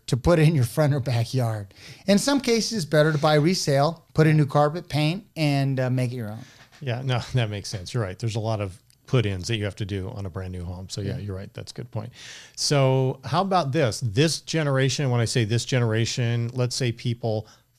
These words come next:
Speaker 2: thirty and under, uh, I hear a lot, and I'm not sure if it's a cliche or it's true, and you would know,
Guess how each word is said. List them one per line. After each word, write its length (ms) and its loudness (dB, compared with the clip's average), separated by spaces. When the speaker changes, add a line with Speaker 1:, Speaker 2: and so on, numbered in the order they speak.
Speaker 2:
thirty 340 2
and 240 0
under, 540 0
uh, 400 2
I 140 2
hear 360 4
a 100 0
lot, 240 2
and 100 -2
I'm 100 2
not 140 2
sure 120 0
if 80 -6
it's 120 -6
a 40 -2
cliche 460 0
or 100 0
it's 100 -6
true, 220 -2
and 100 -2
you 120 0
would 80 -4
know, 180 -8